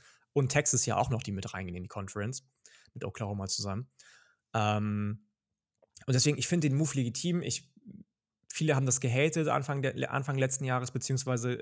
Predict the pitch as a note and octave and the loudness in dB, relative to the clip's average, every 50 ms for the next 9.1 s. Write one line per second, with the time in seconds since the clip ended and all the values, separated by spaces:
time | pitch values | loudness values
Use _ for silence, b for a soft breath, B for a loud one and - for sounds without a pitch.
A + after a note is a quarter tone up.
0 | - - B2+ B2 A#2 - - - - C3+ B2+ A#2+ A#2+ A#2 - - - - B2+ - | -6 -2 -2 -2 0 0 -2 0 2 4 6 6 6 4 2 -2 -2 0 0 2
1 | - C3 A#2+ A#2+ - - - B2+ - - B2+ A#2 - C3+ B2 B2 A#2 A#2+ A#2+ A#2+ | 4 2 2 2 0 2 0 0 4 4 2 4 4 4 6 6 6 6 6 6
2 | A#2+ A#2+ A#2+ A#2+ - B B B B B - B2 - - C3 F#2 A#2+ C#3+ - - | 4 4 4 4 2 B B B B B -4 -2 0 2 4 4 4 4 2 0
3 | - - B2+ A#2+ B2+ B2+ C3+ D3 D3 C3+ B2+ B2 B2+ C3+ C#3+ C#3 A#2+ A#2+ A2 - | -2 0 0 0 0 0 2 2 2 2 2 2 2 2 2 2 0 -2 -4 -2
4 | A#2 A#2 B2 C#3 D#3+ D3+ D3 D3 D3 C#3 B2 A#2 A#2 A#2 B2 C#3 D3+ D#3 D#3 D3+ | -2 2 2 2 4 4 2 2 2 0 -2 -4 -2 -2 -2 0 0 -2 -2 -2
5 | C#3+ B2 B2 A#2+ B2+ A#2+ A#2+ A#2 A2+ A#2+ - - D#3+ F3+ E3 D#3+ D3+ - D#3 C#3+ | -2 -2 0 0 0 -2 -2 -2 -2 -4 -4 0 2 4 4 4 2 2 0 0
6 | C#3 C#3 C#3+ C#3 C3+ - C#3+ C3+ C3 B2+ - C3 B2+ B2+ C3 - - B2 B2 B2+ | 0 0 0 0 -2 -2 0 -2 -2 -2 -2 -4 -4 -4 -4 -4 -2 0 0 0
7 | B2+ B2+ B2+ B2+ B2+ A#2 A2 A2 A2+ - - A#2+ - - F3 F#3 F3+ - - E3+ | 0 2 2 2 2 0 -2 -4 -6 -4 -6 -6 -4 0 0 0 0 0 -2 -4
8 | - - D3+ C#3+ C#3 C3+ C3 - C3+ B2+ B2+ - C3+ B2 A#2+ B2+ B2+ C3 B2 B2 | -2 -2 -2 -2 -2 -2 -2 -4 -6 -6 -4 -4 -2 0 0 0 0 2 0 0
9 | B2 B2 | 0 -4